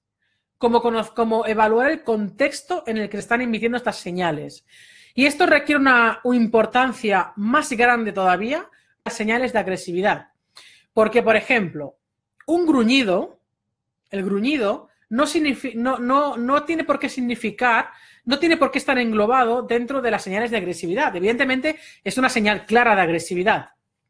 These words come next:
el gruñido. Pero depende del contexto en el que esté inmersa este gruñido, puede ser perfectamente un gruñido de juego o un gruñido de placer.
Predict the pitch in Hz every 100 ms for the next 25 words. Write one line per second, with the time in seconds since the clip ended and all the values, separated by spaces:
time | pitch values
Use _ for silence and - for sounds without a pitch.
0 | _ - 185 185 208 214 156 143 _ _
1 | _ - 226 226 208 - 190 196 220 262
2 | 359 - 247 214 277 285 226 196 175 170
3 | - 254 262 226 233 240 196 190 226 214
4 | 196 240 185 254 - _ _ - 254 311
5 | 285 247 254 240 226 277 254 214 180 226
6 | 247 170 - 240 175 139 - _ _ _
7 | _ _ _ _ - 185 220 233 220 254
8 | 277 196 165 156 233 208 165